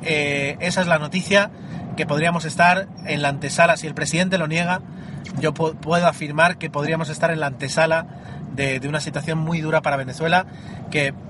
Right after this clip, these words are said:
nos toque más de cerca o menos de cerca, eh, eso significa miles de personas, eh, sufriendo,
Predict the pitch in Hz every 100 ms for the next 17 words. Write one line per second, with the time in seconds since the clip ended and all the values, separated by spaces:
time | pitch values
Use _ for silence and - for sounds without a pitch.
0 | - - - - - 147 131 135 175 165
1 | 170 170 170 170 156 160 180 160 151 160
2 | 160 143 170 180 185 185 - - - -
3 | - 120 117 117 127 127 147 156 147 147
4 | 151 - 135 127 - 135 147 156 151 139
5 | 135 151 156 - 151 123 117 - 127 165
6 | 175